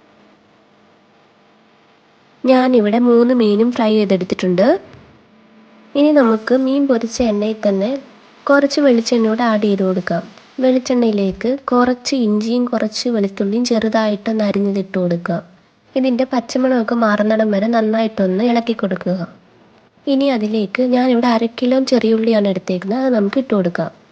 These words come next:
ഉള്ളി ഒന്ന് പെട്ടെന്ന് വഴണ്ടി വരാനായിട്ട് അതിലേക്ക് കുറച്ച് ഉപ്പും കൂടി ഇട്ട് കൊടുക്കാം. ഉള്ളി ഇവിടെ നന്നായിട്ട് വഴണ്ടി വന്നിട്ടുണ്ട്. ഇതിലേക്ക് നമുക്ക് ഒന്നേകാൽ ടീസ്പൂൺ കാശ്മീരി ചില്ലി പൗഡർ ഇട്ട് കൊടുക്കാം. അര ടീസ്പൂൺ മഞ്ഞൾപ്പൊടി ആഡ് ചെയ്യുക.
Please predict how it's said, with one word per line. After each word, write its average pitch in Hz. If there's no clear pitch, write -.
ഉള്ളി 277
ഒന്ന് 240
പെട്ടെന്ന് 254
വഴണ്ടി 233
വരാനായിട്ട് 202
അതിലേക്ക് 208
കുറച്ച് 247
ഉപ്പും 247
കൂടി 220
ഇട്ട് -
കൊടുക്കാം. 185
ഉള്ളി 262
ഇവിടെ 220
നന്നായിട്ട് 220
വഴണ്ടി 214
വന്നിട്ടുണ്ട്. 175
ഇതിലേക്ക് 233
നമുക്ക് 185
ഒന്നേകാൽ 277
ടീസ്പൂൺ 233
കാശ്മീരി 254
ചില്ലി 208
പൗഡർ 202
ഇട്ട് 247
കൊടുക്കാം. 175
അര 262
ടീസ്പൂൺ 240
മഞ്ഞൾപ്പൊടി 214
ആഡ് 185
ചെയ്യുക. 175